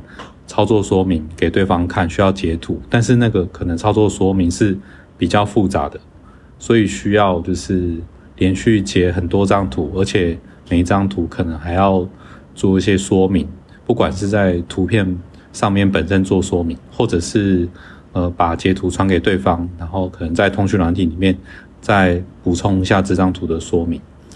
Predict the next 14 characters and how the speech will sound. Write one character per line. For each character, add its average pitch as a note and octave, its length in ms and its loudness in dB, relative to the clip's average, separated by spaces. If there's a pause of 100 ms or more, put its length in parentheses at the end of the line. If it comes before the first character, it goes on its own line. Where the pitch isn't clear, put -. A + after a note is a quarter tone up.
(300)
那 G#2+ 260 2 (140)
这 A#2 100 0
整 F2 220 -2
个 E2 140 -4
操 G2 260 0
作 F#2 460 2 (280)
过 G2 200 2
程 E2+ 220 -2
其 F2 160 -2
实 F2 160 0
是 F#2+ 380 0
很 F2 160 -2
繁 E2+ 280 -2
琐 D#2 320 -4